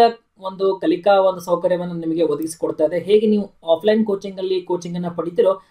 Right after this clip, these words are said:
ಅದೇ ರೀತಿಯಾಗಿ online ಮೂಲಕ ನೇರ ಅಂದ್ರೆ live ಟೆಲಿಕಾಸ್ಟರ್ ಮೂಲಕ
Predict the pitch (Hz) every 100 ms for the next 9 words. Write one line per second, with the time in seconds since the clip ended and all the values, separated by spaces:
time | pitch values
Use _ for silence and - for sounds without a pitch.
0 | - 156 202 208 202 196 196 190 190 160
1 | 180 208 196 180 180 175 196 180 147 160
2 | 196 202 147 _ 160 180 180 151 170 196
3 | 196 165 160 165 - - 170 160 160 202